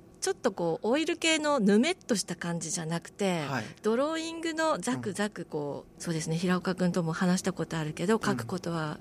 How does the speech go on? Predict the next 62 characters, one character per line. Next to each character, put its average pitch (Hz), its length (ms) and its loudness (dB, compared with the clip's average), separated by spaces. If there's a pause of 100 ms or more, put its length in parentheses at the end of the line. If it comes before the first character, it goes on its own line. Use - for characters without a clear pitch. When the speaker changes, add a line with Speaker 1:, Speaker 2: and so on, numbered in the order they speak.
(120)
Speaker 1:
削 180 220 -2
る 185 120 0
こ 208 120 -4
と 208 120 2
だ 196 120 4
っ 170 40 0
て、 160 420 -2 (180)
Speaker 2:
う - 40 0
ん。 147 60 0
Speaker 1:
平 175 120 0
岡 175 160 -2
く 170 160 -2
ん 160 40 -4
が 160 360 -2
こ 156 400 -6
う、 - 60 -4
前 160 140 0
言 147 60 -4
っ - 40 -16
て 165 160 -2
て、 147 240 -4 (200)
Speaker 2:
う - 40 0
ん。 - 20 -2
Speaker 1:
そ 254 120 -2
れ 277 100 2
と - 100 0
つ 233 140 2
な 220 120 8
が 208 140 2
る 202 140 2
ん 160 40 0
で 147 120 -6
す - 100 -14
け 160 80 -8
ど、 147 220 -6
Speaker 2:
う - 20 -6
ん。 120 40 -2
Speaker 1:
結 113 120 -4
構 147 180 -8 (320)
こ - 120 -6
う、 - 60 -8
削 226 280 0
る 294 100 2
よ 330 120 4
う 311 40 2
に 208 120 6
も 151 180 -4
こ - 240 -6
う、 - 40 -16 (440)
ド 175 140 2
ロ 180 120 4
ー - 20 4
イ 165 80 2
ン 160 40 -4
グ 165 140 0
を 165 120 -2
す - 200 -4
る。 170 160 2 (640)
そ - 200 -4
れ 226 120 2
が 220 240 4
こ 190 360 2